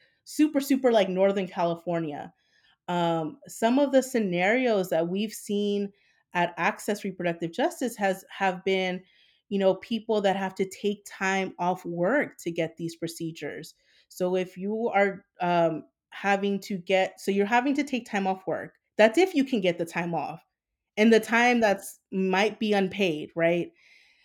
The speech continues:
Let's also add to this scenario, let's say you already have children. So if you have to leave your area, Central Valley, to possibly go to San Francisco to get your abortion, who are,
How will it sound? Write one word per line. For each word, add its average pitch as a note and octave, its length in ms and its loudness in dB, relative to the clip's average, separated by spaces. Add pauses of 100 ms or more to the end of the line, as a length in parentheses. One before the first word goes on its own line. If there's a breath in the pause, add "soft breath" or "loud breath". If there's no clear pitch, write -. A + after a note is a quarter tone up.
(160 soft breath)
Let's A3 160 2
also C4+ 380 4
add G#3+ 220 4
to A#3+ 100 -4
this G#3 180 2
scenario, F#3 500 0
let's F#3 220 0
say G#3 80 -2
you G3+ 160 0
already F#3+ 240 2
have F#3 240 -4
children. E3+ 880 -4 (560)
So G3 220 2
if G3 180 0
you B3+ 180 2
have A#3+ 360 0
to F#3+ 280 -2
leave A3+ 760 0
your F#3 340 2
area, G#3 460 4
Central F#3+ 360 -2
Valley, G#3+ 440 0
to F#3+ 240 -4 (140)
possibly F#3 440 -2
go F#3 140 -2
to F3+ 80 0
San F3+ 220 -6
Francisco A3 500 -2
to F3 80 0
get F3 180 -4
your E3+ 160 0
abortion, F3 640 -2 (480 soft breath)
who C#4+ 200 2
are, D#4+ 200 2